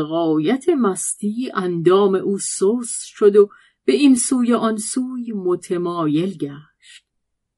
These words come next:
چون مستی او را دانستم و سستی او را دیدم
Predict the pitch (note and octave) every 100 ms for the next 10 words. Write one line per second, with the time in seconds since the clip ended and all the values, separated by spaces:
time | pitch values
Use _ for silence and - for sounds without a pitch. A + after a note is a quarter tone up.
0 | _ - - D3 - D3 D3+ - - -
1 | D4+ B3 D#3 C#3+ C#3 C#3 C#3+ C#3 D3+ -
2 | D#3 D3+ D#3 - - D#3 - - B3 D#4+
3 | E4 A#3+ G3 F3 D#3 F3 D#3+ F#3+ C#4+